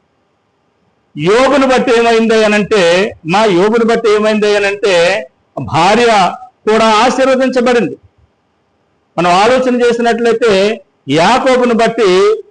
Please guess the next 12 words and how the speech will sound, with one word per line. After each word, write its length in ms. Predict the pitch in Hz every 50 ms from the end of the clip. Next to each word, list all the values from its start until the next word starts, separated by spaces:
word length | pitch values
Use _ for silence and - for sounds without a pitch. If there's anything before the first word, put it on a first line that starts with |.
| _ -
లాబాను 580 | 131 147 156 175 208 240 233 262 262 262 254 247
ఆశీర్వదించబడ్డాడు. 1000 | 233 233 247 240 247 247 240 247 226 226 233 - 226 214 214 202 160 139 113 104 - _ _ _ _ _ _ _ _ _ _ _ _ _ _ _ _ _ _ _ _ _ -
అలాగే 500 | 185 202 254 269 269 240 214 208 214 233 226 170 165
యోసేపును 500 | 190 247 254 254 269 277 262 262 262 247
బట్టి 680 | 233 226 233 - - 247 226 196 190 202 220 - - - - - _ _ -
పోతీఫరు 540 | 208 262 277 - 277 262 208 247 240 233
కూడా, 540 | 233 240 233 233 214 196 190 196 208 214 220 190 170
వారి 120 | 170 170
కుటుంబం 440 | 170 208 208 202 220 220 220 226 214
కూడా 160 | 220 208 202
ఏమైంది 280 | 208 214 214 214 214 208 - 214
చెప్పండి? 480 | 202 208 220 214 226 247 285 302 -